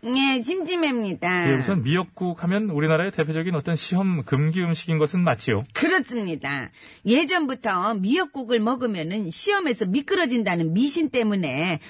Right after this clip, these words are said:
Speaker 1: 오늘 같은 수능 당일에는 아예 미역국을 팔지 않는 음식점도 있다고 합니다.
Speaker 2: 예, 정말 보면은 미역국 입장에서는 참 억울할 수
Speaker 1: 억울하죠.
Speaker 2: 있을 텐데요. 예, 미역국이 그런 어떤 오명을 갖게 된 이유.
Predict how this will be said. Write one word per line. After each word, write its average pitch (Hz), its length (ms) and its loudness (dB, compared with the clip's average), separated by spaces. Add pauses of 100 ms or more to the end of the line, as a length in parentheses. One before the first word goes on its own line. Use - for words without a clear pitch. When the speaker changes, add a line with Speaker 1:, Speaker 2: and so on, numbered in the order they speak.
Speaker 1:
오늘 330 280 2
같은 254 300 -2
수능 381 360 -2
당일에는 202 640 0 (160)
아예 294 340 2
미역국을 226 540 -2
팔지 277 260 -4
않는 254 320 4
음식점도 220 580 -2
있다고 190 380 0
합니다. 131 560 -4
Speaker 2:
예, 87 380 -4 (180)
정말 139 240 -4
보면은 151 380 2
미역국 180 500 0
입장에서는 170 640 0
참 202 540 -4
억울할 160 320 2
수 208 80 4
Speaker 1:
억울하죠. 349 420 2
Speaker 2:
있을 269 160 -2
텐데요. 190 760 -2 (560)
예, 117 260 -2
미역국이 190 460 -2
그런 196 240 0
어떤 175 460 -2
오명을 156 360 2
갖게 165 180 -4
된 139 160 0
이유. 101 300 -2